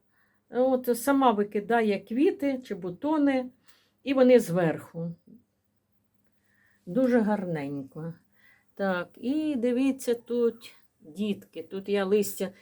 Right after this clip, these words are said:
трохи позрізала тут, бо вони з-, накривають і цим в темноті, дітки. Ось, така красота.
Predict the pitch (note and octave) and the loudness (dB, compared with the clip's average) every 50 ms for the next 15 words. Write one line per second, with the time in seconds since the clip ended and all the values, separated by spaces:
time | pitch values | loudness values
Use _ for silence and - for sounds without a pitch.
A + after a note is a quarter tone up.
0 | _ _ - G3+ G3+ G#3 - - - F#3+ F3+ - _ _ _ _ - G3+ G3 G3 | _ _ -4 0 2 2 2 0 -4 -8 -10 -10 _ _ _ _ -2 -2 0 2
1 | G3+ G3 G3+ F#3+ G3 G3+ B3+ D#4 D4+ C4+ G3+ F3 E3 - - - D3+ D3 - _ | 2 2 2 2 2 2 2 4 2 0 0 -2 -4 -8 -10 -12 -14 -14 -14 _
2 | _ _ _ _ _ _ _ _ - F3 F#3+ G3 G3+ G3+ A3 A#3 A3+ G#3 F#3+ - | _ _ _ _ _ _ _ _ -8 -6 -2 0 0 4 6 6 6 4 2 -4
3 | _ - E3 F#3+ G3+ G3 - G#3+ G3+ G#3 G3+ A3+ C4 C4+ B3 A3 G3+ G3 - G3 | _ -12 -6 -6 -6 -4 0 0 2 2 4 4 4 4 4 2 0 -2 -4 -4
4 | G3+ G3 F#3+ - - - A3 A3 G3+ F#3+ E3 - _ _ _ - G#3 G#3 G#3 G3+ | -4 -4 -4 -8 -6 -2 -2 -2 -2 -2 -6 -12 _ _ _ -4 -2 0 2 2
5 | G3+ G3 G3 - - F#3+ E3 C#3+ C3+ D3 D3 C3+ A#2+ - _ _ D#3 D3+ D3+ - | 0 -2 -4 -8 -12 -10 -10 -10 -12 -12 -12 -12 -14 -18 _ _ -18 -18 -18 -20
6 | _ _ _ _ _ _ _ _ _ _ _ _ F3 E3 D3 C#3 C3+ - - - | _ _ _ _ _ _ _ _ _ _ _ _ -10 -8 -8 -8 -10 -12 -14 -16
7 | - - _ _ _ _ _ - E3+ - A3 G#3+ G#3 - G#3+ G3 - - - F#3 | -18 -20 _ _ _ _ _ -18 -8 -6 -6 -6 -6 -8 -12 -14 -14 -14 -14 -14
8 | - - _ - C3+ C3 | -16 -16 _ -12 -12 -12